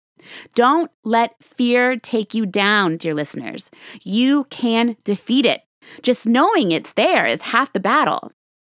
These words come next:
Now you know how fear impacts your ability to succeed, how to defeat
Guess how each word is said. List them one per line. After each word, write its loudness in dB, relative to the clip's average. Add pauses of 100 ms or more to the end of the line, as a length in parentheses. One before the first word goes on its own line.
(320)
Now 4
you 2
know 2
how 0
fear -2
impacts -4
your -2
ability -4
to -16
succeed, -6 (400)
how 2
to 0
defeat -2